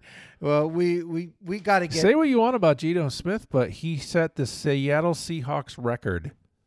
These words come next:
Speaker 2: for most touchdowns in a season.
Speaker 1: Yeah, yeah, yeah. I, I,
Speaker 2: I mean,
Speaker 1: it's
Speaker 2: the
Speaker 1: just
Speaker 2: guy, it's
Speaker 1: shocking.
Speaker 2: incredible to me
Speaker 1: Shocking.
Speaker 2: that he was a joke so long ago with the Jets.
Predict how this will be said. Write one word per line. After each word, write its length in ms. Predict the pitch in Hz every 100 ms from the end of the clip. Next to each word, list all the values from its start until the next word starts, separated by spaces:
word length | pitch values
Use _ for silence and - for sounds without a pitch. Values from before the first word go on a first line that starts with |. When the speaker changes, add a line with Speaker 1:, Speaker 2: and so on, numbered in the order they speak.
| _ _
Speaker 2:
for 220 | - 110
most 320 | 110 113 -
touchdowns 520 | 123 113 - 98 95
in 100 | 98
a 60 | 90
season. 480 | - 110 101 85 -
Speaker 1:
Yeah, 440 | 156 185 294 294 185
yeah, 200 | 233 240 180 139 _
yeah. 160 | 175 - _ _ _ _ _ _
I, 140 | 156
I, 160 | 170 - 127
Speaker 2:
I 40 |
mean, 100 | 120 123
Speaker 1:
it's 80 | 117
Speaker 2:
the 60 | 127
Speaker 1:
just 40 | 131
Speaker 2:
guy, 140 | 139
it's 320 | 127 110 -
Speaker 1:
shocking. 160 | 147 160
Speaker 2:
incredible 600 | 143 127 170 180 151 127
to 80 | -
me 40 |
Speaker 1:
Shocking. 420 | - 131 110 98 - -
Speaker 2:
that 180 | 117
he 140 | 110 123
was 160 | 120
a 80 | 117
joke 440 | 101 123 131 120 - - _ _ _ _ _ _
so 320 | - - 214
long 500 | 262 208 240 311 339
ago 520 | 208 131 107 85 87 _ _
with 120 | 135
the 100 | 117
Jets. 520 | 120 147 113 - -